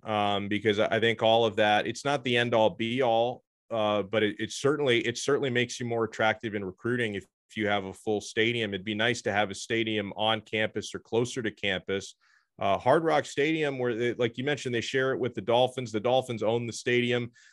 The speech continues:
Uh, it's, it's one of the most high-tech facilities in America. So that's a good thing, right? That, you know, players, when they come in, they know I'm playing at, you know, one of the probably top two or three nicest N F L stadiums in America, but it's, it's still not the same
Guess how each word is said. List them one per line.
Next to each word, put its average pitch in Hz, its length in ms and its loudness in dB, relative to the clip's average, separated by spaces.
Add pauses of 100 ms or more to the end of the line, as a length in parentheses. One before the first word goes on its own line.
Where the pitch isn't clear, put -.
(200)
Uh, 123 140 4
it's, 147 380 0
it's 151 180 2
one 165 240 4
of 180 80 0
the 175 60 -2
most 160 180 2
high-tech 151 540 0
facilities 143 580 0
in 117 80 0
America. 117 640 2
So 113 220 -2
that's 131 380 2
a 123 40 -2
good 139 380 0
thing, 113 480 0
right? 127 420 2
That, 113 220 0
you 127 80 -4
know, 110 120 2
players, 131 440 -2
when 120 100 -2
they 113 100 -2
come 123 280 -4
in, 120 160 0
they 110 100 0
know 113 220 0
I'm 110 160 0
playing 120 340 -4
at, 110 160 -8
you 113 80 -6
know, 113 80 -2
one 110 220 0
of 101 100 -4
the 104 220 0 (240)
probably 135 240 4
top 117 320 2
two 131 180 -2
or 120 80 0
three 117 300 -4
nicest 107 520 -2 (240)
N 113 120 0
F 101 160 0
L 135 160 6
stadiums 107 500 -2
in 98 80 -2
America, 98 420 -2
but 101 140 2
it's, - 160 -4
it's 117 160 -6
still 156 240 2
not 127 240 4
the 107 60 -8
same 120 400 -2